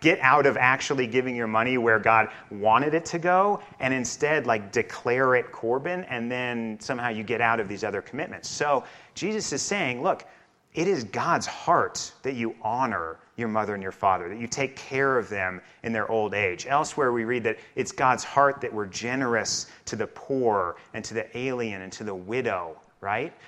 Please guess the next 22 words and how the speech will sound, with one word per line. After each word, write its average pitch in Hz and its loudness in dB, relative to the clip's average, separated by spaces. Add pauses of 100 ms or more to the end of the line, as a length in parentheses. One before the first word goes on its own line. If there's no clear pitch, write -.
(100)
But 143 2
what 139 0
these 175 -4
guys 160 -4
have 101 -8
done 117 -2 (260)
is 110 -8
they've 120 2
sequestered - -4
their 143 0
resources 123 -4
over 123 -4
here 92 -4 (180)
so - -2
that 120 -4
they 120 2
don't 120 0
have - -2
to 123 -2
obey 117 0
God's 117 -2
command 127 -8